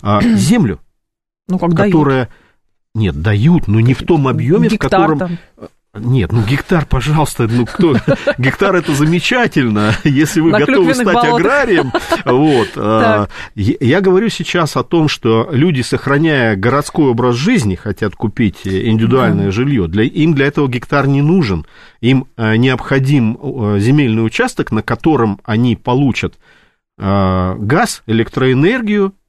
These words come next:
Speaker 1: и доступность, э, к транспортным коммуникациям. Вот на самом деле, плюс социальная инфраструктура должна быть где-то максимально приближена. Я говорю, медицинские
Speaker 2: Мгм.
Speaker 1: услуги, а,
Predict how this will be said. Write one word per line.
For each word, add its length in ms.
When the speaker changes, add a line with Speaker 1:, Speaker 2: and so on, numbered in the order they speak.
Speaker 1:
и 120
доступность, 760
э, 640
к 580
транспортным 540
коммуникациям. 840
Вот 180
на 120
самом 260
деле, 440
плюс 460
социальная 520
инфраструктура 640
должна 340
быть 120
где-то 280
максимально 560
приближена. 560
Я 120
говорю, 220
медицинские 480
Speaker 2:
Мгм. 80
Speaker 1:
услуги, 440
а, 340